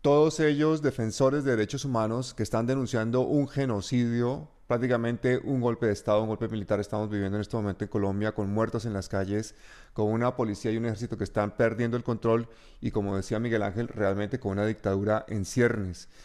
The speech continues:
A mí me gustaría que Julián despidiera este programa, que nos dijera cuáles son las conclusiones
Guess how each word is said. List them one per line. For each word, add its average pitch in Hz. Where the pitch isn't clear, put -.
A 110
mí 117
me 127
gustaría 127
que 123
Julián 117
despidiera 117
este 120
programa, 127
que 104
nos 104
dijera 113
cuáles 117
son 117
las 110
conclusiones 120